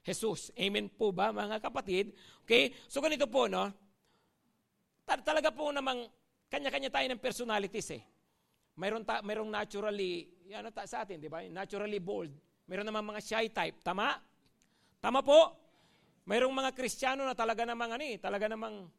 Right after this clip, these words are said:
maboka, sabi nila. Yung talagang iba, kapal mooks lang talaga. Ano ho? May mga Kristiyano talagang, yung hindi, hindi, hindi self-conscious,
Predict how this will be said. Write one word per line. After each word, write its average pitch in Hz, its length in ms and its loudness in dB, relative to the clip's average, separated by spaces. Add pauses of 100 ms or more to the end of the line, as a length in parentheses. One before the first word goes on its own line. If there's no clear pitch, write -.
(420)
maboka, 185 720 -4
sabi 165 320 -6
nila. 170 160 -6 (320)
Yung - 160 -12
talagang 240 320 -2
iba, 240 160 -4
kapal 220 400 -2
mooks 226 240 -8
lang 220 160 -4
talaga. 208 400 -2 (400)
Ano 196 160 -8
ho? 202 120 0 (440)
May 220 160 -8
mga 269 160 -6
Kristiyano 262 480 -8
talagang, 247 480 -2 (640)
yung 294 480 0
hindi, 277 400 -8
hindi, 277 560 -8 (800)
hindi 262 240 -10
self-conscious, 277 720 -6